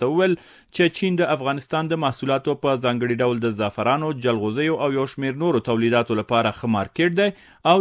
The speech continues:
د افغان حکومت لخوا د دا ډول اقداماتو ترسره کول به چین ته د افغانستان د صادراتو د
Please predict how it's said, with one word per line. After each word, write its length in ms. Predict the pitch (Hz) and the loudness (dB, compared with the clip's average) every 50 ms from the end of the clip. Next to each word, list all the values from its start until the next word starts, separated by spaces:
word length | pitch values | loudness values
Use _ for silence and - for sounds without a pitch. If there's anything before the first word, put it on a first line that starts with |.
| 175 196 | 4 2
د 160 | 175 160 170 | 2 0 -2
افغان 300 | 151 147 156 165 165 151 | -2 -2 -4 -2 -2 -4
حکومت 400 | 151 131 - 139 127 131 123 - 135 | -4 -4 -4 -2 -2 -2 -4 -2 -4
لخوا 240 | 123 - - 135 131 127 | -4 -2 0 0 0 0
د 60 | 123 117 | 2 2
دا 80 | 123 120 117 117 | 2 2 2 2
ډول 260 | 120 120 113 110 120 | 2 0 0 -2 -4
اقداماتو 480 | 104 110 110 110 117 113 113 117 110 - 104 | -2 -2 0 0 0 0 -2 -2 -4 -8 -8
ترسره 280 | - - 107 98 98 - | -8 -6 -6 -6 -6 -4
کول 240 | 101 101 120 151 165 165 | -2 0 0 0 2 2
به 160 | 170 156 - - - | 0 0 -2 -4 -6
چین 180 | 175 170 156 - | -6 -4 -2 -2
ته 140 | 160 151 156 | 0 0 0
د 80 | 110 123 117 | 0 0 -2
افغانستان 580 | 98 101 110 107 104 - - 147 147 156 151 | -2 -2 -4 -4 -4 -6 -4 -4 -4 -4 -4
د 100 | 147 - - | -6 -4 -2
صادراتو 500 | 127 107 98 107 113 127 131 - 156 143 151 | -2 -2 0 0 0 0 0 0 -4 -4 -4
د 120 | 147 123 | -4 -4